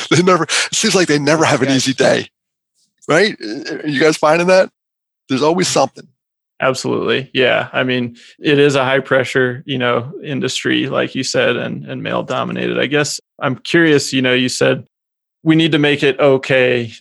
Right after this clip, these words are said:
Speaker 2: to just talk about this stuff. I guess for people that maybe the default is it's not okay, I guess what are some warning signs or what, like, if you are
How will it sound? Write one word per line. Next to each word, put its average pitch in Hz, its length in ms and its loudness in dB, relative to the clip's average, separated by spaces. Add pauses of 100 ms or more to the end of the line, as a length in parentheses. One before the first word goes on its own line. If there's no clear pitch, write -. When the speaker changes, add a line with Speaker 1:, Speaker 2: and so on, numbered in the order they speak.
Speaker 2:
to 139 120 -4
just 131 300 -8
talk - 240 -2
about 127 300 -2
this 139 140 -6
stuff. 131 380 -2
I 135 120 0
guess 139 420 -2 (580)
for 151 160 2
people 160 360 2
that 139 160 2
maybe 139 180 2
the 120 140 2
default 123 560 0
is 117 220 -2
it's - 240 -12
not 123 280 2
okay, 120 720 0 (500)
I 135 120 -2
guess 147 240 -2
what 147 200 2
are 156 80 2
some 135 300 -2
warning 131 420 0
signs 131 500 -2
or 120 80 -2
what, 127 240 2
like, 131 240 0
if 131 160 0
you 151 220 4
are 131 300 2